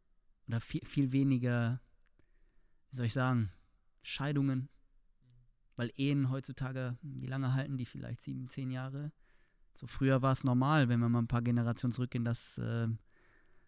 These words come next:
dass eine Ehe ein Leben lang gehalten hat. Ja, es gibt heutzutage noch Ehen, die sind dreißig, vierzig, fünfzig Jahre verheiratet, aber das ist die Seltenheit. Die Masse ist,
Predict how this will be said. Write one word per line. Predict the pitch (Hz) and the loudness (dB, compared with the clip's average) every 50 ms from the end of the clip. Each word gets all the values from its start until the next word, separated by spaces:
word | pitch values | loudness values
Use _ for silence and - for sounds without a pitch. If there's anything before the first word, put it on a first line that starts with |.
| - - - _ | -20 -20 -20 _
dass | - 165 123 123 113 | -10 -4 -2 -2 0
eine | 131 123 117 123 | 0 0 0 0
Ehe | 127 127 | 0 0
ein | 127 123 | 0 2
Leben | 120 123 117 117 | 2 0 0 0
lang | 135 160 175 | 0 0 2
gehalten | 139 120 120 113 110 113 110 107 | 2 2 0 0 0 -2 -2 -2
hat. | 107 107 - - - - _ | -2 -4 -6 -10 -20 -20 _
Ja, | - 123 | -8 -6
es | 120 120 - | -6 -4 -4
gibt | 123 117 - | -4 -2 -2
heutzutage | 131 151 - - 131 - 123 123 120 120 | -2 -2 -2 -4 -4 -2 -2 0 0 0
noch | 123 120 113 - - - _ - | 0 0 0 -2 -6 -18 _ -4
Ehen, | 127 123 123 120 117 110 | -2 -2 0 0 0 -2
die | 120 117 | -2 -2
sind | 110 113 117 113 | -2 -2 -2 -4
dreißig, | 117 120 127 131 123 - 127 - | -4 -4 -4 -4 -2 -4 -6 -6
vierzig, | - 127 123 - 127 113 | -4 -6 -6 -6 -6 -8
fünfzig | - - 123 117 - - 120 113 | -6 -6 -8 -8 -6 -8 -6 -4
Jahre | 120 117 113 113 | -4 -4 -4 -4
verheiratet, | - - 113 123 143 151 135 123 117 110 - 113 - | -4 -4 -2 -2 0 -2 -2 -2 -4 -4 -4 -6 -8
aber | 117 113 | -6 -4
das | 110 107 110 | -4 -4 -4
ist | - - | -4 -6
die | 117 | -4
Seltenheit. | 101 113 123 139 156 - 139 117 113 107 107 107 - - - - _ _ _ _ _ - _ - _ _ _ | 0 0 0 0 0 0 0 0 0 0 -2 -4 -6 -12 -20 -20 _ _ _ _ _ -20 _ -20 _ _ _
Die | - 110 | 0 2
Masse | 113 117 120 127 - - | 4 4 4 4 2 0
ist, | 139 - 147 156 156 - - - | 0 0 0 -2 -2 -4 -8 -10